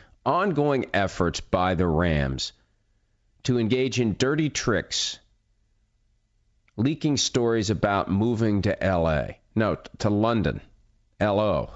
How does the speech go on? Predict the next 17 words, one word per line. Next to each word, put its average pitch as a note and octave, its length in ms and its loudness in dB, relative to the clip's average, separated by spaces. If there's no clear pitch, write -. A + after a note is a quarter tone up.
N E2 160 -4
D D2+ 200 -2
O D2+ 140 0
N. G2+ 260 -2
To - 160 -2
undermine G2 680 0
the G#2+ 80 0
Chargers' A#2 460 0
perceived A2+ 520 -2
viability, F2+ 720 0
to G2 60 2
make A#2+ 240 0
them A#2+ 240 0
seem D3+ 560 0
like F2+ 400 0
short-term G#2+ 640 0
tenants, - 580 -2